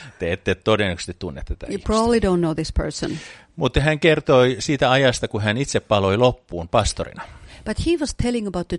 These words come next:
Speaker 2: time when he himself burnt, uh, burnt, how do we say?
Speaker 1: Burnt
Speaker 2: Burnt,
Speaker 1: out.
Speaker 2: burnt out as a pastor.
Speaker 1: Ja, ja hän vaan y-, erässä kokouksessa näin, siellä oli jotain,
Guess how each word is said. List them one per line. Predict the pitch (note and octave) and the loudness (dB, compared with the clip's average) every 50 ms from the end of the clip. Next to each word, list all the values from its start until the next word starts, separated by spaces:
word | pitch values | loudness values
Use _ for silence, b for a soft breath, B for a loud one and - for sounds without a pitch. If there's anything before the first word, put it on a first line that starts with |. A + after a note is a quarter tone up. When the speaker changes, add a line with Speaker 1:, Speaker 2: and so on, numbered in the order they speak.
| - - | -6 -6
Speaker 2:
time | F#3+ G#3 G#3 G3 F3+ E3 D#3 | -6 -4 -2 -2 -2 -2 -4
when | D#3+ E3 E3 D#3+ - A#3 | -4 -6 -6 -6 -6 -4
he | B3 A#3 G3 | -4 -2 -2
himself | F#3+ F#3 E3+ - - - C#4 C#4 A#3+ F#3 D#3+ - F3 D#3 | -2 -4 -4 -4 -2 -2 0 0 -2 -4 -6 -8 -6 -4
burnt, | G#3+ A3 A#3 G#3+ - - - - - _ - | -4 -2 -2 -4 -6 -8 -10 -18 -16 _ -8
uh, | G3+ G#3 - _ - F#3+ - | -6 -6 -6 _ -14 -12 -8
burnt, | A#3 A#3+ B3 A3+ G3+ - - - _ _ - | -6 -4 -4 -6 -8 -10 -16 -20 _ _ -14
how | G3+ F#3 | -12 -12
do | F3+ | -10
we | F#3 | -12
say? | E3 - D#3+ D#3+ | -12 -10 -12 -12
Speaker 1:
Burnt | - _ - - G#3 | -12 _ -14 -8 -6
Speaker 2:
Burnt, | G#3 G#3+ G3+ F3+ | -4 -4 -4 -6
Speaker 1:
out. | F3+ - - - B B B F#3+ | -10 -14 -18 -20 B B B 0
Speaker 2:
burnt | A#3+ B3+ B3+ A3 - | 2 2 2 0 -2
out | - F#3+ F#3+ F3+ E3+ - - | -4 -2 -2 -2 -4 -2 -2
as | F3 F#3 - | -4 -4 -4
a | G3+ - | -4 -4
pastor. | B3 B3+ A3+ - - - - - - - B B B B B B B B B | -2 -2 -2 -4 -6 -8 -10 -12 -12 -16 B B B B B B B B B
Speaker 1:
Ja, | - G#2 G2+ G2 F#2+ F#2+ F#2+ F2 - | -2 2 4 4 4 4 2 0 -2
ja | G#2+ G#2+ G2+ G2 G2 F#2+ | 0 2 4 4 4 4
hän | G2 A2+ G#2 G2 F#2+ | 4 4 2 2 2
vaan | F#2+ F#2+ F2+ F#2 G2 | 2 4 4 2 0
y-, | G2+ F#2 - - - - - B B B B B B - | -4 -8 -14 -18 -20 -20 -20 B B B B B B -6
erässä | - B2+ B2+ C3 A#2+ - - A2+ | -2 0 2 2 2 2 0 0
kokouksessa | - C3 A2+ - A#2 G2+ F#2 F2+ - - F2+ - - - F2+ | 0 0 0 4 4 4 4 2 0 -4 -6 -6 -4 -4 -4
näin, | F2+ F2+ F2+ F2 F2+ | -2 -2 -4 -4 -4
siellä | - A2+ G#2 G2 | -2 0 0 2
oli | G2+ G2 G#2 | 2 2 2
jotain, | G#2+ - - G#2+ F#2+ G2 G2+ F#2 | 2 2 2 0 0 0 -4 -8